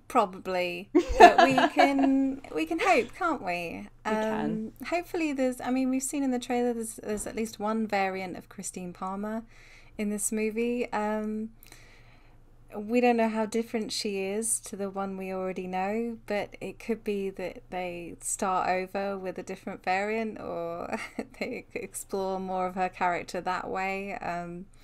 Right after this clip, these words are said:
Speaker 1: it would be a shame to kind of leave the character behind and kind of cross her off as a sort of misstep with McAdams, but, um,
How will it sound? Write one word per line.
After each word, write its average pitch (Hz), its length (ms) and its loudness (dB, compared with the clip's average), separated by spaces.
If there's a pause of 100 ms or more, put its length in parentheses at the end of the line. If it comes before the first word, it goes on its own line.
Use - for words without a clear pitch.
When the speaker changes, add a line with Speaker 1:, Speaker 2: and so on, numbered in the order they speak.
(580)
Speaker 1:
it 233 180 2
would 233 160 -2
be 240 220 2
a 220 100 -2
shame 170 800 -4
to 202 80 -8
kind 175 220 -6
of 170 160 -8
leave 180 560 -2
the 175 80 -8
character 170 540 -2
behind 170 800 -6 (120)
and 165 260 -8 (160)
kind 170 120 -8
of 160 80 -10
cross - 380 -8
her 175 140 -2
off 156 260 -4
as 165 160 -8
a - 260 -6 (100)
sort - 180 -8
of - 140 -10 (220)
misstep - 760 -2 (280)
with 165 280 -6
McAdams, 165 840 -4
but, - 300 -6 (720)
um, 180 600 -2